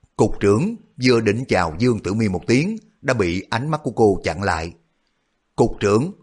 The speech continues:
bà cô này nói tôi cố ý ném bể cái chén cổ của cô ấy, đòi tôi bồi thường ba mươi vạn tệ. Tình huống cụ thể đành phải nhờ vào ngài xem xét cho kỹ lưỡng,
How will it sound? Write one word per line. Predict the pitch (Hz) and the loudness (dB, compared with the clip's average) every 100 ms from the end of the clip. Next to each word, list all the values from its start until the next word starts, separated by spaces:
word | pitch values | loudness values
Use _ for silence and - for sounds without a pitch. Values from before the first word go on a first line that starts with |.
| _ _ _ - | _ _ _ -6
bà | 123 110 | -4 -2
cô | - 147 | 2 4
này | 123 104 | 2 0
nói | 104 131 190 220 - _ - | 0 0 -2 -6 -12 _ 2
tôi | 127 113 113 | 4 4 4
cố | 143 180 | 4 4
ý | 156 180 226 - - | 4 2 -2 -10 -4
ném | 120 165 151 | -2 0 4
bể | 87 101 | 2 2
cái | 151 | 0
chén | 139 170 - | 0 0 2
cổ | 85 | 0
của | 117 123 | 2 2
cô | 113 104 | 4 4
ấy, | 101 135 190 _ _ _ _ _ - | 4 0 -6 _ _ _ _ _ 0
đòi | 117 110 | 2 2
tôi | 110 147 151 165 - - | 2 4 4 2 -4 2
bồi | 117 110 | 4 4
thường | 110 107 101 85 - | 4 4 4 -2 -6
ba | 151 135 127 | -2 0 0
mươi | 123 101 | -2 -2
vạn | 87 | -2
tệ. | 92 87 90 107 _ _ _ _ | 0 0 0 -4 _ _ _ _
Tình | 120 101 | 0 0
huống | 87 131 180 226 | 4 4 4 2
cụ | 98 - | 2 2
thể | 92 92 139 220 - _ - | 2 2 0 -4 -10 _ -4
đành | 127 120 113 | -2 -2 0
phải | 151 | 0
nhờ | 139 104 | 2 2
vào | 104 98 | 2 0
ngài | 101 98 95 | 0 0 -2
xem | - 113 95 | -2 -2 -2
xét | 135 175 - | -4 -4 -6
cho | |
kỹ | 101 92 | -4 -2
lưỡng, | 113 90 117 | 2 2 0